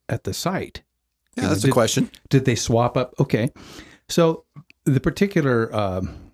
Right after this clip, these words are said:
Speaker 1: D N A company, uh, you, you can opt in to have other, kinda like with Facebook, you can decide who can see your profile and, you know, et cetera. So you can decide who else can see your D N A profile,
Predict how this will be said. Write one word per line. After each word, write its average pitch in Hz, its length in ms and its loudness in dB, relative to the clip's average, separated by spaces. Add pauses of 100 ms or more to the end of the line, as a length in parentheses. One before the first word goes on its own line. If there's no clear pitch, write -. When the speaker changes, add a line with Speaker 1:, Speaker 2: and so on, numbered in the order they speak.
(120)
Speaker 1:
D 131 160 4
N 123 80 2
A 131 120 2
company, 95 520 -4 (1400)
uh, 107 260 -2
you, 147 200 6
you 165 140 8
can 151 180 2
opt 156 300 2
in 135 140 8
to 123 80 4
have 117 340 2
other, 131 220 4
kinda - 240 2
like 156 160 4
with 127 120 2
Facebook, 135 640 2
you 131 140 4
can 135 140 4
decide 120 380 2
who 156 160 6
can 143 140 4
see 131 200 0
your 123 140 4
profile 107 760 0
and, 98 300 -2
you 135 120 0
know, 98 240 -2 (360)
et 107 120 -2
cetera. 98 320 -4 (720)
So - 140 0
you 196 160 6
can 277 120 4
decide 131 580 2 (920)
who 147 200 8
else 156 200 2
can 156 160 4
see 139 180 2
your 127 140 4
D 117 200 2
N 101 80 -2
A 101 140 0
profile, 92 680 -6